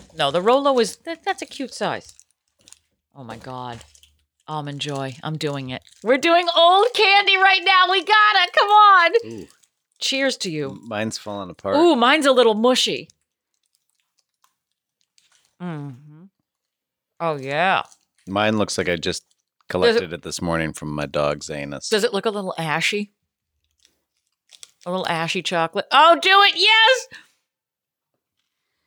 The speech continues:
Speaker 1: Nobody knows what a Butterfinger really is.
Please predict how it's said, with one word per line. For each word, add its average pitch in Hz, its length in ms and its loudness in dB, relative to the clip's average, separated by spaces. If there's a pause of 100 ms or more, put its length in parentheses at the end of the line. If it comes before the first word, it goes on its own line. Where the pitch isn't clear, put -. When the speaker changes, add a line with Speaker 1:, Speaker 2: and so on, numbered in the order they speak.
(1000)
Speaker 1:
Nobody 294 400 2
knows 262 240 2
what 240 140 2
a 226 40 4
Butterfinger 220 680 0
really 180 360 -2
is. 139 320 -4